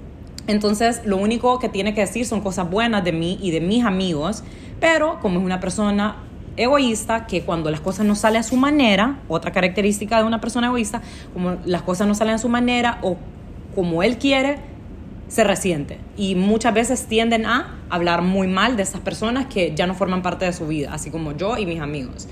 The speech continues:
Entonces es súper triste. Entonces lo mejor que vos puedes hacer cuando tenés una persona así en tu vida es mejor alejarte, probably confront them, o no sé, como talk things out. Pero lo mejor que puedes hacer es no estar alrededor de personas así porque simplemente solo te van a consumir y drenar.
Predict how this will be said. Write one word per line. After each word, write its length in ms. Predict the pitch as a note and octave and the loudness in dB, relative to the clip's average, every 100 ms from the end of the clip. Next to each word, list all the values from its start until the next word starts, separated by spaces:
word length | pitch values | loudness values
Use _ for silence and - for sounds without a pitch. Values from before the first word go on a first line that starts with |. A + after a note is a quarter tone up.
| - - - | -16 -16 -8
Entonces 320 | F#3+ G3+ G#3 A#3+ | -2 2 4 2
es 60 | |
súper 260 | G#3+ G#3 G#3 | 2 2 2
triste. 320 | A3+ G#3 D#3 | 0 0 -2
Entonces 320 | D#3 E3 G3+ | -2 0 2
lo 100 | G#3+ | 4
mejor 240 | F#3 F#3 F#3 | 2 0 0
que 80 | |
vos 160 | F3+ F3+ | -2 -2
puedes 220 | F3+ F#3+ | 0 0
hacer 400 | F3+ F3+ D#3+ A3 A#3 | 0 -2 0 0 0
cuando 360 | F#3 E3+ D#3 - - - - - - - | -2 0 -2 -8 -14 -16 -14 -14 -14 -4
tenés 220 | F#3+ E3+ | 0 2
una 200 | G#3 G3+ | 2 2
persona 380 | G3 F3+ G3 G3 | 0 -2 0 0
así 180 | G3 G#3 | 0 0
en 120 | G3+ | 0
tu 120 | G3 | 0
vida 260 | D#3+ G3+ A3 | 0 2 2
es 60 | G3 | 2
mejor 260 | F3+ F3+ | 0 0
alejarte, 760 | F#3 E3+ D#3+ G3 G3 - E3+ G3+ - - - - - - - - - - - - | 0 0 2 2 0 -2 -4 -4 -10 -14 -14 -14 -14 -14 -16 -16 -14 -14 -14 2
probably 460 | A3 G#3 G#3 A3 | 4 4 2 -2
confront 600 | - G3+ F3+ A3 G#3+ G3+ D#3 | 0 0 2 4 4 4 2
them, 300 | E3+ F#3+ G#3 - | 2 0 -2 -2
o 420 | F3 E3+ E3 D#3+ | 2 4 4 2
no 120 | F3 | 0
sé, 200 | G#3 D4 | 2 2
como 440 | B3 G3 F3 D#3 - - - | 4 2 2 -2 -6 -14 0
talk 240 | G3+ G3+ | 2 4
things 280 | - G#3 E3 | 4 2 4
out. 420 | G3+ D#3 - - - - - - | 2 2 -4 -12 -14 -16 -14 0
Pero 440 | A3 A3+ A3 A#3 G#3 | 4 4 4 2 0
lo 100 | F3 | -2
mejor 280 | E3 F#3 | -2 -2
que 80 | F#3+ | -2
puedes 160 | F#3+ G3 | -2 -2
hacer 200 | G3+ F3+ | -2 0
es 60 | |
no 400 | F3+ F3 G3 G3+ | 0 2 4 4
estar 400 | G#3+ - G#3 G#3+ F#3+ | 2 4 4 4 2
alrededor 460 | F#3 F3+ D#3+ E3+ | 0 2 0 0
de 80 | F3+ | 0
personas 380 | F3 D#3 E3+ F3 | -2 -4 -4 -2
así 240 | E3 G#3 | -4 -4
porque 300 | G3 F#3 F3 | -4 -4 -4
simplemente 500 | D3 E3 E3+ E3+ F3 | -4 -4 -2 -2 -4
solo 220 | D#3+ E3 D#3+ | -2 -2 0
te 80 | |
van 160 | D#3+ D#3+ | 0 0
a 60 | E3+ | 0
consumir 440 | F3+ D#3 E3 F3+ | -2 0 -2 0
y 80 | E3+ | 0
drenar. 380 | C#3+ C3+ C3 | -2 -2 -6